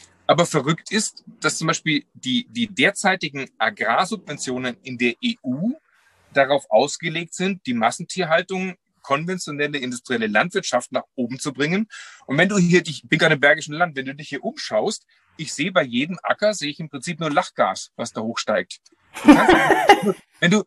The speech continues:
Speaker 1: wenn du raus
Speaker 2: Ja, ja,
Speaker 1: gehst,
Speaker 2: gut, das ist natürlich der Punkt, das in die Köpfe reinzubringen. Da hast du
Speaker 1: Nee,
Speaker 2: schon
Speaker 1: und
Speaker 2: recht.
Speaker 1: jetzt, das, und jetzt ist der Punkt, der, der Punkt ist jetzt, wenn du es nicht nur in die Köpfe reinbringst, sondern jetzt musst du eigentlich sagen,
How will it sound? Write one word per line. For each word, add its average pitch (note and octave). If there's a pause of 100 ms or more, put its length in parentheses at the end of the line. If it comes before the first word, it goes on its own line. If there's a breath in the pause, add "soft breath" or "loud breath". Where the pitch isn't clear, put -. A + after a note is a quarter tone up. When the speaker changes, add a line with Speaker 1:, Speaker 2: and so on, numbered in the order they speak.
(100)
Speaker 1:
wenn D#3+
du E3
raus D3+
Speaker 2:
Ja, A3+
ja, C4+
Speaker 1:
gehst, D#4+
Speaker 2:
gut, E4+
das A#3+
ist C#4+
natürlich C4+
der A#3+
Punkt, B3
das B3+
in A#3
die A#3
Köpfe A#3
reinzubringen. D#3+
Da E3
hast F#3
du -
Speaker 1:
Nee, G#3+
Speaker 2:
schon G3
Speaker 1:
und F3+
Speaker 2:
recht. G3
Speaker 1:
jetzt, G#3+
das, F3+
und D3+
jetzt A3
ist G3
der F#3+
Punkt, -
der, C3
der B2
Punkt -
ist B2+
jetzt, A#2+
wenn C#3+
du C#3+
es C3
nicht E3+
nur D3+
in C3+
die B2
Köpfe -
reinbringst, A#2+
sondern B2
jetzt -
musst F#3
du -
eigentlich D3+
sagen, D3